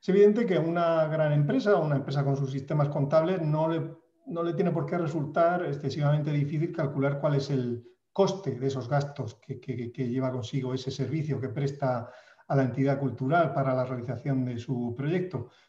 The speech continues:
Pero cuando hablamos ya de empresas más pequeñas o incluso ya cuando hablamos de, de empresarios individuales, de autónomos, ya, eh, la cuestión se, se complica bastante, bastante más. Y son muchas las consultas que vemos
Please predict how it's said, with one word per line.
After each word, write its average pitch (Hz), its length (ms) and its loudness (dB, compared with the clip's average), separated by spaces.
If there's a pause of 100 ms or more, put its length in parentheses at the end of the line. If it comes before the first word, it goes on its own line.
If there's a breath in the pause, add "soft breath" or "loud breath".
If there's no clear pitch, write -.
Pero 147 140 0
cuando 147 260 6
hablamos 170 360 4
ya 185 100 2
de 185 60 0
empresas 180 360 0
más 165 180 -4
pequeñas 175 760 0
o 143 120 0
incluso 143 280 0
ya 139 160 0
cuando 139 180 2
hablamos 139 380 0
de, 123 540 -4 (440 soft breath)
de 139 160 -4
empresarios 131 460 -2
individuales, 165 720 2
de 147 60 0
autónomos, 156 580 -2 (160)
ya, 156 480 2
eh, 131 420 -4
la 127 220 -6
cuestión 147 440 -2
se, 120 480 -2
se - 200 -8
complica 135 480 0
bastante, 117 680 -4
bastante 110 500 -8
más. 101 300 -20 (320 soft breath)
Y 147 140 -6
son 156 320 2
muchas 180 420 0
las 143 480 2 (600 soft breath)
consultas 214 760 2
que 147 180 -2
vemos 165 540 0